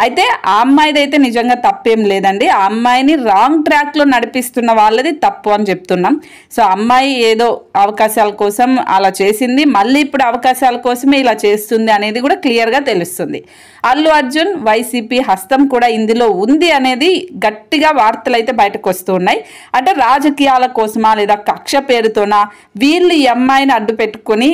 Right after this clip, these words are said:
జనసేనని బురద చల్లే ప్రయత్నంలో భాగంగా జానీ మాస్టర్ని వాడుకుంటున్నారు అనేది రాజకీయ విశ్లేషకులు కూడా అభిప్రాయపడుతున్నారు. So ఒకవేళ నిజంగానే రేప్ చేశాడు, నాలుగేళ్లుగా రేప్ చేస్తూనే ఉన్నాడు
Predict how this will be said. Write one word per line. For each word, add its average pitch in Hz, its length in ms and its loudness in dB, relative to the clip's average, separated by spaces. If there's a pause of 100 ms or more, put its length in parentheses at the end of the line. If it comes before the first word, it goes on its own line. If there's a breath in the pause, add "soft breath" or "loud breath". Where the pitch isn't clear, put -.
(160)
జనసేనని 285 760 2 (140)
బురద 233 220 0 (120)
చల్లే 254 320 2 (260)
ప్రయత్నంలో 226 540 0 (100)
భాగంగా 220 360 0 (100)
జానీ 220 280 2 (100)
మాస్టర్ని 233 480 -2
వాడుకుంటున్నారు 202 840 0 (100)
అనేది 185 300 -2 (420 loud breath)
రాజకీయ 285 420 0 (100)
విశ్లేషకులు 214 720 -2
కూడా 233 200 2
అభిప్రాయపడుతున్నారు. 202 1000 0 (340 loud breath)
So 427 40 0 (100)
ఒకవేళ 269 400 0 (160)
నిజంగానే 285 480 2 (120)
రేప్ 214 260 -2
చేశాడు, 190 460 0 (460)
నాలుగేళ్లుగా 285 640 2 (100)
రేప్ 240 180 -2 (100)
చేస్తూనే 277 480 2 (140)
ఉన్నాడు 262 360 2